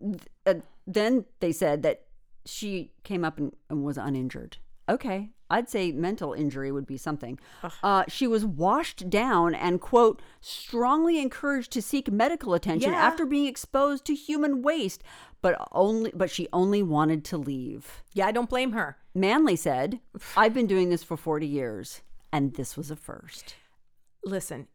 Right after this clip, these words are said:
Speaker 2: you go
Speaker 1: Mm-hmm.
Speaker 2: in, you have to go, now you have to go to the hospital. Like, you, sh-, you need to get on antibiotics.
Speaker 1: Oh, you need, you need sh-, uh, shots?
Speaker 2: Yeah, no,
Speaker 1: You
Speaker 2: the
Speaker 1: need,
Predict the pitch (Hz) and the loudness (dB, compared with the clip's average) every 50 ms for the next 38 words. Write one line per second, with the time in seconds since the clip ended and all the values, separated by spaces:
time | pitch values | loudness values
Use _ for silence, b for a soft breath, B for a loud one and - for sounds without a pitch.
0 | _ 196 185 214 214 240 233 240 247 240 233 226 226 220 - _ - 185 208 208 | _ -8 -8 -4 -2 0 0 2 2 0 0 -2 -4 -6 -8 _ -10 -8 -8 -8
1 | - - 226 226 - 277 220 214 226 220 - - - 202 202 220 262 311 311 277 | -6 -6 -6 -6 -6 -6 -4 -4 -2 -4 -4 -6 -8 -6 -4 -2 -2 -2 -4 -4
2 | - 269 269 - - - - 208 208 196 202 180 - - 156 160 165 - - - | -6 -6 -8 -8 -8 -8 -6 -4 -4 -4 -4 -6 -6 -6 -6 -6 -6 -6 -10 -8
3 | 208 208 - - 196 196 196 - 196 220 226 208 - - 226 247 269 302 320 302 | -8 -8 -6 -4 -4 -6 -4 -6 -6 -6 -6 -6 -6 -4 -2 -2 0 -2 -2 -4
4 | - - 220 208 196 180 165 175 208 233 196 - - - - - 185 170 160 180 | -2 -2 -2 -2 -2 -4 -4 -6 -6 -6 -8 -10 -12 -8 -4 -2 -2 0 0 2
5 | 190 196 196 185 160 - _ - 175 180 170 156 - - - - - - - - | 2 2 0 -2 -6 -10 _ -4 -2 0 0 0 -2 -6 -8 -6 -6 -6 -6 -4
6 | - - - - 440 440 - - - - - - - 220 262 214 - - 180 190 | 0 4 4 4 4 2 0 -8 -10 -10 -12 -10 -6 -4 -4 -4 -4 -4 -2 0
7 | 196 196 233 233 220 208 208 196 190 - | 2 4 6 6 6 4 4 2 0 -2